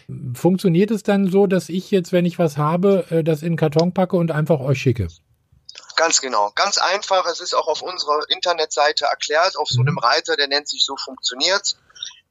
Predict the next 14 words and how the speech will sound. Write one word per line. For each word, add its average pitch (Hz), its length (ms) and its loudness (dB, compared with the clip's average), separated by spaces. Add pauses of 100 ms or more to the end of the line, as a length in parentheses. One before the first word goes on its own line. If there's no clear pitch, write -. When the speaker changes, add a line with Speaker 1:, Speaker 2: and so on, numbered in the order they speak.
(160)
Speaker 2:
Kein 202 340 0
Drumherum, 190 800 -2
kein 190 280 0
Trara. 165 580 2
Einfach 226 440 -2
in 196 100 -6
den 175 140 -6
Karton 220 420 -2
legen, 214 180 -2
auch 202 200 0
nicht 220 160 -4
vorher 202 340 2
waschen. 214 360 0
Darum 185 320 -4